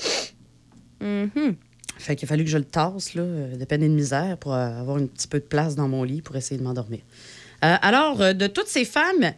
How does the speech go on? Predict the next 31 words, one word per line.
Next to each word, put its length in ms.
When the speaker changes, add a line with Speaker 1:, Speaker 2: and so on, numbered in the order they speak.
Speaker 2:
il 60
y 20
a 40
cinquante-sept 720
pour 180
cent 280
qui 160
dormaient 420
aussi 800
avec 380
un 120
ou 120
une 160
partenaire, 560
en 160
plus 400
du 80
chien 220
ou 40
du 100
chat. 160
Alors, 220
les 100
répondants 580
devaient 300
ensuite 360
remplir 300
un 100
questionnaire 500
au 80
sujet, 480